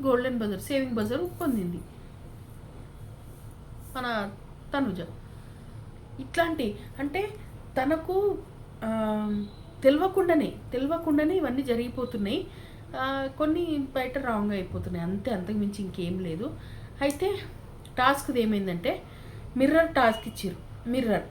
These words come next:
మిర్రర్ అంటే అద్దంలో మన మొహం చూసుకుంటే ఏంటి, ఏంటి కొన్ని నమ్మాలి అన్నప్పుడు చాలా వరకు భరణి గారికే వచ్చినాయి, చాలా వరకు భరణి గారికే వచ్చినాయి. పవన్ ఏమో ట్రస్ట్, నమ్మకం లేదు, నమ్మకం పోగొట్టుకున్నారు అనే విషయంలో తీసిండు.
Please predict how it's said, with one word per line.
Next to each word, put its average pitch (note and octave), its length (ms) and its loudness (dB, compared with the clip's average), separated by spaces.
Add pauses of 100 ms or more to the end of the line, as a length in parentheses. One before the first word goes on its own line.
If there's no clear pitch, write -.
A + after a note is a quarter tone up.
(100)
మిర్రర్ B3 480 4
అంటే G#3 280 2
అద్దంలో B3 440 2
మన B3 160 0
మొహం A3 280 2
చూసుకుంటే A3 340 -2
ఏంటి, B3+ 460 6
ఏంటి A#3+ 380 0 (320)
కొన్ని A3 280 4
నమ్మాలి G#3+ 460 4
అన్నప్పుడు G3+ 440 0 (1080)
చాలా D4+ 520 4
వరకు C4+ 400 2
భరణి A#3 320 4
గారికే A3+ 340 2
వచ్చినాయి, - 380 0 (1300)
చాలా A3 180 6
వరకు A#3+ 260 2
భరణి G#3+ 260 4
గారికే G3 260 0
వచ్చినాయి. A#3 380 -4 (640)
పవన్ C4 280 8
ఏమో C#4+ 160 6
ట్రస్ట్, - 520 2 (580)
నమ్మకం C#4 460 6
లేదు, F3 300 2 (340)
నమ్మకం A#3+ 400 4
పోగొట్టుకున్నారు G#3 580 2
అనే F#3 140 2
విషయంలో A#3+ 420 0
తీసిండు. G3+ 520 -2